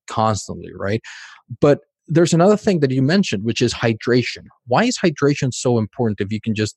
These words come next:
like, really quick, let our listeners know. And I always tell them, you know, for cellular health and all those things. But when you're talking about joints and muscles and tendons and all this structural, physical balance that you mentioned, why is hydration so important in this realm?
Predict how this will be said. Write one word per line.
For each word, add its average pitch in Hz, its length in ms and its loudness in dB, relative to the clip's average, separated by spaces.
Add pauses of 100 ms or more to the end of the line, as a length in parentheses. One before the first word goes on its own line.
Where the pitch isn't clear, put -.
(160)
like, 107 220 -4
really 127 300 2
quick, 110 220 0
let 113 160 -2
our 110 120 0
listeners 110 440 -2
know. 98 160 -4
And 101 100 -2
I 135 80 4
always 135 280 4
tell 107 200 2
them, 101 120 0
you 107 120 -2
know, 98 100 -2
for 104 160 -4
cellular 101 400 0
health 107 280 0
and 101 80 0
all 98 120 0
those 98 180 -8
things. 147 220 -2
But 120 140 -2
when 127 120 -2
you're 131 140 0
talking 139 240 2
about 117 220 2 (380)
joints 123 340 2
and 104 120 2
muscles 110 380 0
and 98 100 -4
tendons 101 480 -2
and 95 240 -2
all 104 160 0
this 110 320 -2 (240)
structural, 101 880 0
physical 113 540 -2
balance 107 640 0
that 98 140 -8
you 101 140 -10
mentioned, 107 380 -4 (400)
why 139 180 4
is - 360 -2 (500)
hydration 120 540 2
so 107 120 0
important 107 380 0
in 98 100 -4
this 98 220 -6
realm? 95 200 -6